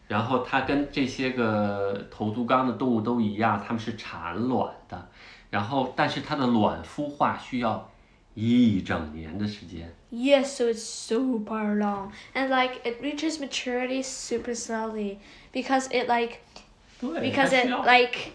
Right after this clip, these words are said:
Speaker 2: well, it sort of is like, um, a sloth's life,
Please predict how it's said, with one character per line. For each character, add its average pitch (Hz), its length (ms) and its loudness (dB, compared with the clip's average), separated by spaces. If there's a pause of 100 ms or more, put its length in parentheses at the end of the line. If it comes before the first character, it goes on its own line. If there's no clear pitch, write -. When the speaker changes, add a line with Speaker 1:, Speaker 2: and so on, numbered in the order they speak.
(760)
Speaker 2:
well, 247 340 6
it 240 140 0
sort 269 360 2
of 233 240 -6
is 240 280 -2
like, 233 320 0
um, 226 400 -4
a 233 100 -4
sloth's 233 800 2
life, - 440 -6